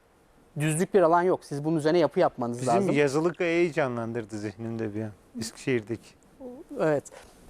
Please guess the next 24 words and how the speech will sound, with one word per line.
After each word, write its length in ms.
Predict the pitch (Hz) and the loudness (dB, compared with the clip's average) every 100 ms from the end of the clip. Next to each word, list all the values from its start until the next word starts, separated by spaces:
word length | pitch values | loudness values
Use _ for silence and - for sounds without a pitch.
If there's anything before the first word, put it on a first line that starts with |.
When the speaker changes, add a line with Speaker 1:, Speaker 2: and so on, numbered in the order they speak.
| - - - | -20 -14 0
Speaker 1:
Mesela 340 | 208 233 226 | 2 4 2
şu 120 | - | 0
kısım, 360 | - 226 - 254 - - | -4 -4 -4 -6 -10 -2
Urartu'nun 500 | 151 180 202 226 220 | 4 4 4 0 2
Yeni 220 | 151 208 | 4 2
Saray 320 | - 185 165 | 2 4 6
olarak 140 | 143 156 | 6 4
adlandırılan 720 | 160 156 160 156 156 156 156 | 0 2 2 4 2 2 0
kısmı. 400 | 160 135 - 214 - - _ | -2 -8 -4 -6 -6 -20 _
Buradaki, 500 | 214 214 220 - 233 - - | 2 4 2 2 0 -2 -2
hocam 300 | 185 196 180 | 2 2 4
şöyle 220 | 185 180 | 2 2
düşünebilirsiniz. 840 | 185 185 175 185 - - 175 - - _ _ _ 139 | 2 0 2 0 -2 -6 -6 -10 -14 _ _ _ 2
E, 380 | 131 127 127 - - | 6 6 4 0 -2
izleyicilerimiz 640 | 170 143 143 143 143 147 139 | -2 2 2 4 2 2 0
de 120 | 127 | 0
düşünebilirler. 760 | 131 135 131 131 131 196 233 - - _ - | -2 -2 0 2 2 2 0 -6 -20 _ 0
Buradan 360 | 214 208 208 233 | 2 4 2 4
aslında 400 | 165 - 196 196 | 0 2 0 0
şuraya 320 | - 226 185 | 2 4 6
kadar 420 | 160 143 175 - - _ _ - | 4 2 2 -2 -16 _ _ -2
olasılıkla 640 | 151 170 - 208 220 220 | 4 4 2 -4 0 0
duvarlar 420 | 165 156 156 160 151 | 2 4 6 6 4
yükseliyordu. 560 | 135 - 120 120 123 | -2 -8 -8 -8 -12